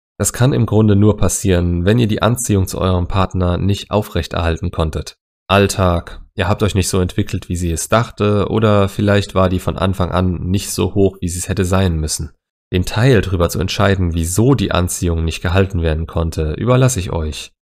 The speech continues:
Ich hab auf dem Channel genug Videos dazu, um euch vielleicht auf das Problem zu stoßen, aber das ist nach der Trennung für den Moment sowieso egal.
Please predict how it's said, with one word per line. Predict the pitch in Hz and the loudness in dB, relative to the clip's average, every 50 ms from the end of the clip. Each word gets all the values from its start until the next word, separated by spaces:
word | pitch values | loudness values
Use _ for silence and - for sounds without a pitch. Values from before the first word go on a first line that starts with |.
| _ _ _ - | _ _ _ -2
Ich | 101 98 - - - - | -2 -2 -2 -4 -4 0
hab | 123 120 117 | 0 0 0
auf | 107 - | 0 0
dem | - 104 98 | 0 -2 0
Channel | - 110 104 101 98 | 2 2 2 2 2
genug | 92 92 92 95 92 - | 2 4 2 2 2 0
Videos | 98 87 87 85 80 - | 0 0 0 0 0 -2
dazu, | - 82 - - - 92 85 | -4 -4 -4 -4 -4 -2 -2
um | 80 | -2
euch | 80 80 82 - - - - | -2 -4 -4 -6 -8 -10 -8
vielleicht | - 107 101 98 98 104 113 117 - - | -4 -2 0 0 2 2 0 0 -2 -4
auf | - 95 - | -6 -4 -4
das | - 95 - | -4 -6 -4
Problem | - - 95 87 90 85 82 80 | -4 -4 -4 -2 0 -2 -2 -2
zu | - 90 | -4 -6
stoßen, | - - - 85 82 - - - 82 78 | -8 -6 -6 -4 -4 -4 -6 -6 -6 -4
aber | - 92 98 98 95 | -4 -2 0 -2 -2
das | 95 - 107 107 107 | -2 -2 -4 -4 -2
ist | 107 104 | -4 -4
nach | 104 104 107 107 | -2 -2 -2 0
der | - 101 90 | -2 -4 -4
Trennung | - - 104 104 104 95 | 0 0 2 2 2 0
für | - - 95 | 0 0 0
den | 95 92 | 0 0
Moment | 90 90 92 95 104 - | 0 0 0 0 0 0
sowieso | - 101 98 95 104 113 117 | -2 -2 0 2 2 2 2
egal. | - 85 - - 80 80 76 73 - | 0 -2 -2 -2 -2 -2 -4 -4 -8